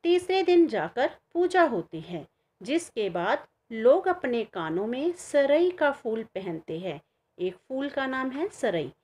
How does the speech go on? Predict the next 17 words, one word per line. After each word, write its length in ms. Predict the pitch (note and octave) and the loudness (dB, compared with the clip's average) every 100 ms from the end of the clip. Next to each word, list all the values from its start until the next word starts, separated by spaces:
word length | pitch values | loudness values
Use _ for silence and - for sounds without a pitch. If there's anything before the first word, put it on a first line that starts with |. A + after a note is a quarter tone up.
| _ - | _ -12
जिसे 280 | G#3+ A#3+ A#3+ | -10 -4 -2
वो 140 | B3 | 0
लोग 280 | A#3+ D4 - _ - | 2 2 0 _ -4
कानों 320 | C4 A#3+ A#3 | -2 0 0
में 180 | G#3 F#3+ | -2 -4
पहनते 500 | G3 F#3+ D3 D3+ C#3+ | -6 -8 -10 -12 -14
हैं। 300 | D#3+ F3 - _ _ _ _ _ _ - | -10 -12 -14 _ _ _ _ _ _ -2
इसी 340 | E4+ F4 G4+ | -2 2 2
दिन 240 | F#4+ F#4 | 4 4
से 240 | F4+ E4+ F#4 | 4 2 0
वसंत 520 | A3 A3 - E4 E4 | 0 -2 2 2 2
ऋतु 380 | C4+ A#3 A3+ A3+ | 0 -4 -2 -4
की 200 | A3 D#4+ | -2 -4
शुरुआत 640 | - A#3 F#3 F3+ C#4+ - | -2 -2 0 -2 -4 -8
मानी 360 | A#3 F#3+ E3 E3 | -6 -4 -2 -2
जाती 400 | E3 D#3 - B3 | -4 -8 -10 -16
है। 260 | C4 C#4+ | -14 -16